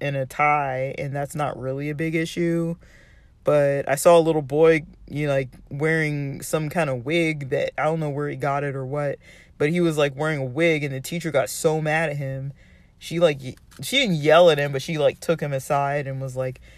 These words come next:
you know, talking about, like, his feminine thing that he was doing. Um, and I've mentioned this before, that I, I had a, I had a teacher that, you know, we had, we had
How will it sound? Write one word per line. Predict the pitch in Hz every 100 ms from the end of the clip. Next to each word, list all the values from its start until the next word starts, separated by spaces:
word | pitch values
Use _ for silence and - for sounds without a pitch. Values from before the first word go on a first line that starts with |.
| - - - -
you | 143
know, | 135
talking | 131 143 147 147
about, | 143 139
like, | 131
his | 151 131
feminine | - 151 143 143 135 135 131 123 - _ _ _ - _ _ _ - _
thing | 143 143 139
that | 139
he | 131
was | 135
doing. | 143 147 143 139 - - - -
Um, | 147 151 147 147 139 143 143 - _ - _ _ _ - _ -
and | 170 180
I've | 190
mentioned | 185 180 180
this | 165
before, | 151 165 165 151
that | 143
I, | 139 131
I | 135
had | 147 143
a, | 139 -
I | 135
had | 143 135
a |
teacher | 131 - 165 - 143 139 135 - - -
that, | 147 139
you | 147
know, | 147
we | 139 147
had, | 147 143 131 - - - -
we | 156
had | 160 165 160